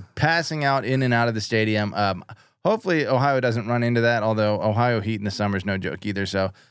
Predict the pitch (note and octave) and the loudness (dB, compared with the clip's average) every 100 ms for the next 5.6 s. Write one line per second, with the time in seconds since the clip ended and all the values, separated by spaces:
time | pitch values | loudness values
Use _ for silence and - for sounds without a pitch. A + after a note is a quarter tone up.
0 | _ - G#2+ C#3 C3+ B2+ A#2 G2 _ _ | _ -6 -4 0 0 0 -2 -4 _ _
1 | _ _ _ - B2 B2+ G#2 A#2+ A#2 - | _ _ _ -2 0 0 -2 -2 -2 -2
2 | A#2+ A#2+ A#2 - _ C3 B2 A2 E3 C#3+ | 0 0 0 -6 _ -2 -2 0 -4 -2
3 | G#2 F#2 F#2 C3+ F3+ G3+ - _ _ _ | -4 -6 -2 0 2 -2 -8 _ _ _
4 | _ _ A#2 C3 B2+ A2+ C#3 D3+ C3+ A2+ | _ _ -2 0 0 0 2 2 0 -4
5 | - C3 C#3+ D#3+ - | -4 -2 0 -2 -4